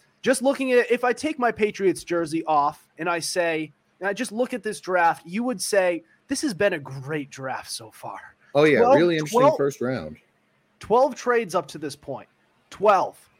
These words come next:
Speaker 1: And say what you want about this Patriots pick that we're about to get to. It do-, it does give us things to talk about.
Speaker 2: Hmm,
Speaker 1: Like, this
Speaker 2: yeah.
Speaker 1: is, this is going, this is gonna be, it's fun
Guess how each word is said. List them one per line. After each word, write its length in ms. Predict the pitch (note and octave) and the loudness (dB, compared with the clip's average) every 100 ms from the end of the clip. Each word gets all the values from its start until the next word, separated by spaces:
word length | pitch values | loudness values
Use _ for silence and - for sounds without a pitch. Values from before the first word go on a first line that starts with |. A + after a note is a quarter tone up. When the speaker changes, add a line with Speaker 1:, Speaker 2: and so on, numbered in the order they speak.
| _ _ _ _ | _ _ _ _
Speaker 1:
And 220 | G3 F#3 | -4 -4
say 180 | D3 G#3+ | 0 2
what 180 | C4+ C4+ | 2 0
you 80 | A#3+ | 0
want 200 | A3 A3+ | 0 2
about 180 | G3 F3+ | 2 0
this 140 | D#3+ | -4
Patriots 480 | F#3+ F#3 G3+ G3 G3 | -4 -6 -2 -4 -2
pick 200 | G3+ F#3+ | -4 -2
that 100 | E3 | -2
we're 100 | E3+ | 0
about 220 | D#3+ E3 | 0 0
to 80 | E3 | -2
get 200 | E3 D#3+ | -4 -4
to. 200 | G#3 G#3 - _ _ _ _ - | -4 -8 -10 _ _ _ _ -4
It 160 | G#3 | 0
do-, 180 | G#3+ A#3 - | 2 2 0
it 140 | A#3 F3 | -6 2
does 280 | A3 B3+ F#3 | 4 4 2
give 240 | G3 G3+ | 0 4
us 160 | F#3 - | 2 0
things 240 | F3+ D#3+ | -4 -4
to 80 | C#3 | -6
talk 300 | D#3+ C#3 - | -4 -4 -4
about. 340 | G2+ E2+ - _ _ _ _ _ | -14 -16 -20 _ _ _ _ _
Speaker 2:
Hmm, 300 | D#4+ F4 F#3 | -14 -12 -4
Speaker 1:
Like, 240 | F#3 E3+ C#3+ | -2 -2 -2
this 180 | A3 | -2
Speaker 2:
yeah. 60 | A#3+ | -2
Speaker 1:
is, 60 | F#3+ | -2
this 220 | G#3 A3 | -2 -2
is 100 | A3 | -2
going, 240 | A3+ A3 | 0 0
this 140 | F3+ A3+ | -2 -6
is 100 | G#3+ | -2
gonna 160 | C4 | -2
be, 140 | A#3+ A3 - | -2 -6 -8
it's 160 | A#3 | -10
fun 380 | - B3 A3+ A#2 | -4 -2 -2 -4